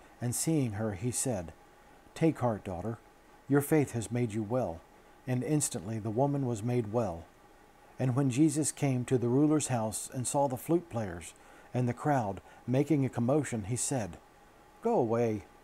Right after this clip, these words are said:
for the girl is not dead, but sleeping." And they laughed at him. But when the crowd had been put outside, he went in and took her by the hand,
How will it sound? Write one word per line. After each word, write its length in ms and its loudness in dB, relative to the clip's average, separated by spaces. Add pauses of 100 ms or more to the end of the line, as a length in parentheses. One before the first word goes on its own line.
(220)
for 140 -2
the 100 2
girl 320 2
is 140 -2
not 220 0
dead, 340 2
but 140 -6
sleeping." 460 -2 (600)
And 160 2
they 120 6
laughed 360 2
at 120 -10
him. 260 -8 (640)
But 200 -2
when 120 0
the 80 -2
crowd 440 0
had 160 0
been 160 2
put 200 2
outside, 600 -2 (340)
he 160 4
went 280 4
in 280 -2 (240)
and 140 -4
took 220 -2
her 100 0
by 160 0
the 120 -4
hand, 420 -2